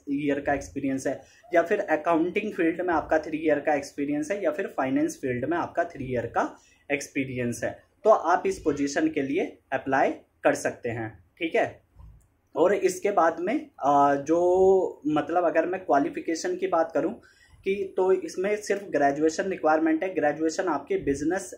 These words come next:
administration में होनी चाहिए या फिर bachelor's in public administration में होनी चाहिए या फिर accounting, finance या फिर एमबीए आपने की होनी चाहिए। तो mostly आप देखेंगे कि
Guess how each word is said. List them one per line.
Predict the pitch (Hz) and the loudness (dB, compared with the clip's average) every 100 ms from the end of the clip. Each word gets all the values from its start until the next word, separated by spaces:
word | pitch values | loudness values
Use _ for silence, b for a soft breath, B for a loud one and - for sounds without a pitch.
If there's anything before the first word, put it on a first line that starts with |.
| 135 | -2
administration | - 147 143 - 143 143 - 170 180 | 0 0 0 0 -2 -2 -4 -2 0
में | 175 | 0
होनी | 165 156 | 0 0
चाहिए | 160 143 147 202 - _ b b b | 2 0 0 -4 -6 _ b b b
या | 156 | 4
फिर | 156 - | 4 2
bachelor's | 156 143 - 175 180 185 | 2 2 0 -2 -2 -2
in | 190 - | -2 0
public | - 170 - | 0 -2 0
administration | 147 143 151 143 156 143 165 | 2 2 0 -2 -2 -2 -2
में | 170 165 | 0 2
होनी | 156 | 2
चाहिए | 156 160 151 180 202 - b b | 2 0 0 -2 -4 -8 b b
या | 147 151 | 0 2
फिर | 185 196 | 2 -2
accounting, | - - 143 147 151 147 175 220 - | -2 -4 -4 0 2 2 0 -6 -2
finance | 143 139 151 202 233 - - _ 131 | 0 2 2 0 -4 -12 -20 _ -4
या | 135 | -2
फिर | 202 240 156 | 0 -2 0
एमबीए | 156 151 165 | 0 0 2
आपने | 139 123 160 262 | 2 2 0 -2
की | - 180 | -2 -6
होनी | 160 127 123 | -4 -4 -4
चाहिए। | 123 101 107 110 b b - | -4 -6 -8 -12 b b 0
तो | |
mostly | 233 196 202 233 240 | 2 0 -4 -2 2
आप | 226 196 | 2 2
देखेंगे | 190 202 208 | -2 -4 -6
कि | 226 | -6